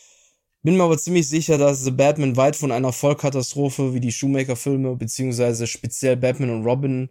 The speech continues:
dass der weit davon entfernt sein wird und mir auch bestimmt gefallen. Ja, ob er dann The Dark Knight Konkurrenz macht, das werden wir dann halt noch sehen.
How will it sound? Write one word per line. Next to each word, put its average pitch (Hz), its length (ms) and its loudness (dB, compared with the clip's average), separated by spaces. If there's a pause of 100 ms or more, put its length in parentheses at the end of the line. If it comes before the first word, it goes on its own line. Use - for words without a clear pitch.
(400)
dass - 160 -6
der 120 140 2
weit 131 180 4
davon 123 240 0
entfernt 127 500 0
sein 120 340 -2
wird 123 300 2
und 104 320 -6
mir 117 140 0
auch 113 120 -4
bestimmt 120 360 -4
gefallen. 117 440 -2 (640)
Ja, 110 300 0
ob 135 160 2
er 135 80 6
dann 127 420 2
The 117 100 0
Dark 120 220 4
Knight 170 240 2
Konkurrenz 160 480 2
macht, 139 180 0
das 139 160 -2
werden 123 200 4
wir 110 60 2
dann 104 180 0
halt 101 180 -2
noch 101 100 -8
sehen. - 300 -14